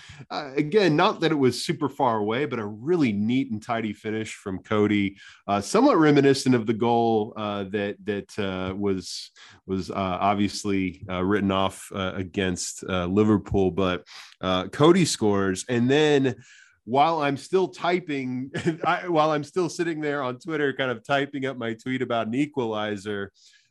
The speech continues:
um, we get an interesting series in the box where I think it's, uh, is it a Wo-, Iwobi plays a ball in. Onana just gets a forearm shiver right to his backside for what looks like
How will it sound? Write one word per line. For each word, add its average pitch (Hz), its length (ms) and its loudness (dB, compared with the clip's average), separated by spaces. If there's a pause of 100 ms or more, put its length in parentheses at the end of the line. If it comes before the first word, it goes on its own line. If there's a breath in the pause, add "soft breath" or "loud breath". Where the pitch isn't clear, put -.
(100)
um, 101 640 -4 (520)
we 135 120 2
get 147 180 4
an 147 120 4
interesting 143 420 0
series 135 380 -2
in 120 40 -6
the 113 60 -4
box 117 320 -4
where 123 100 -6
I 107 40 -6
think 156 220 -8
it's, - 320 -6
uh, 110 360 -4
is 110 140 -8
it 110 40 -6
a 107 80 -4
Wo-, 113 220 -2
Iwobi 143 440 -2
plays 143 360 -2
a 120 40 -6
ball 120 420 -4
in. 120 360 -6 (380 loud breath)
Onana 139 440 2
just 131 240 -4
gets 143 200 0
a 117 100 -2
forearm 139 560 -2
shiver 127 760 -4
right 131 340 -2
to 139 140 -6
his 110 160 -4
backside 117 760 -4
for - 100 -10
what 113 220 -4
looks 147 320 -2
like 107 260 -4